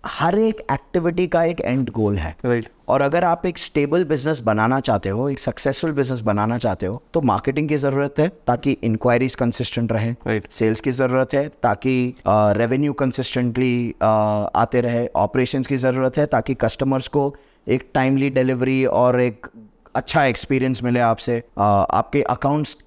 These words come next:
Speaker 1: ज-, ज़रूरी है ताकि आपका कंप्लायंस ठीक हो, आपके, आ, रिपोर्ट्स ठीक हो, आपकी accuracy of data capturing ठीक हो। एचआर ज़रूरी है ताकि आप सही लोगों को सही समय पर सही काम दे सके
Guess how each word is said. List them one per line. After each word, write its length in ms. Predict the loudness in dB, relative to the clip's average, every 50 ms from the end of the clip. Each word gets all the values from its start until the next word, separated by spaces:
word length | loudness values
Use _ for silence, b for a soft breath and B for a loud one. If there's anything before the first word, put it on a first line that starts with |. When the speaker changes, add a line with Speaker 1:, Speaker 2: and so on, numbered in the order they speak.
| _ -6 -4
Speaker 1:
ज-, 260 | 0 2 2 2 2
ज़रूरी 420 | 2 0 0 0 2 2 2 2 2
है 140 | 0 0
ताकि 440 | 0 0 0 -2 0 0 0 2 2
आपका 300 | 2 2 0 0 0 -2
कंप्लायंस 800 | -2 0 -2 -2 0 0 2 2 2 2 2 0 -2 -4 -6 -6
ठीक 240 | -4 -2 -2 -2 -2
हो, 200 | -2 0 2 4
आपके, 640 | 4 4 2 0 -2 -2 0 0 2 2 2 2
आ, 160 | 0 0 0 -2
रिपोर्ट्स 640 | -2 -2 -4 -4 -2 -2 -2 -2 -2 -4 -8 -8 -4
ठीक 220 | -2 -2 0 2
हो, 80 | 2 2
आपकी 320 | 4 2 2 0 2 2
accuracy 520 | 2 2 2 0 0 -2 0 0 0 0 0
of 140 | 0 0
data 340 | 0 0 -2 0 0 0 0
capturing 500 | 0 0 -2 0 -2 -2 -2 -2 -2 0
ठीक 200 | -2 -2 -2 0
हो। 200 | 0 -2 -2 -2 _ _ -8 -6
एचआर 320 | -4 -2 0 0 0 0
ज़रूरी 360 | 0 0 0 0 0 0 0
है 80 | 0 0
ताकि 340 | 0 0 -2 0 0 0 2
आप 180 | 2 0 -2
सही 320 | -4 -4 -2 0 0 2 2
लोगों 280 | 0 0 0 0 -2
को 160 | -2 0 -2 -2
सही 360 | 0 0 0 0 2 0 -2
समय 360 | -2 -2 0 0 2 0 0
पर 240 | 0 0 0 0 0
सही 320 | 0 0 0 0 0 0
काम 280 | 0 0 0 2 2 0
दे 140 | 0 0 -2
सके 320 | -2 -2 0 0 0